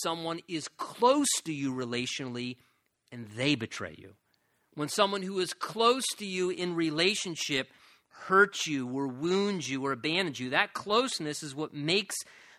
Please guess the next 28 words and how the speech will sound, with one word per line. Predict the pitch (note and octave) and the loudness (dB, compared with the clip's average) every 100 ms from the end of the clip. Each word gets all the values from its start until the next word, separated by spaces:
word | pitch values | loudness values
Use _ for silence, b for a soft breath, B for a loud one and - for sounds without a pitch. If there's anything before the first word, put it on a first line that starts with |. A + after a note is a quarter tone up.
| B | B
the, | D3 D3 | -6 -4
the | C#3 | -8
pain | - - G#3+ A#3 D3+ G#2 A#2+ - b b C#3 | -6 -2 0 2 0 -2 -8 -12 b b 4
that | D3 D#3 | 4 4
much | E3 D#3+ | -2 -6
more | D#3 D3 C#3+ D3 | -8 -6 -6 -4
severe. | - F3 C3 G3 C4 G3 | -4 -6 -6 -8 -6 -6
And | A#2 G#2+ | -6 -6
David | D3+ A3 G3 - | -6 -4 -6 -8
says | E3+ D#3 - | -8 -8 -8
here, | G#3 A3+ | -10 -12
"Man, | D#3 F#3 - - | -12 -16 -14 -16
I, | G3+ | -16
this, | F#3+ G3 - B B B | -16 -16 -16 B B B
my | D#3+ A3 | -4 -2
own | G3 | -2
family | C3+ - E3 E3+ A#3 C4+ | -4 -8 -6 -2 0 0
members? | C4+ C4 D4 D#4+ D4+ - - _ _ _ _ _ _ _ _ _ _ _ _ | -2 -6 -10 -10 -12 -14 -14 _ _ _ _ _ _ _ _ _ _ _ _
My | F3 A#3 | -4 0
own | A#3 D3 | 0 -2
family? | - - F#3 B3 D4 A#3+ | -8 -8 -6 -2 -2 -2
How | - D4 D#4+ | 0 0 0
could | C#4+ | -2
this | A3 A3 | -6 -8
be?" | - C4 C#4+ | -8 -8 -6
And | G3+ | -6
David | A3+ A3 A3+ | -8 -8 -10
says, | A#3 | -12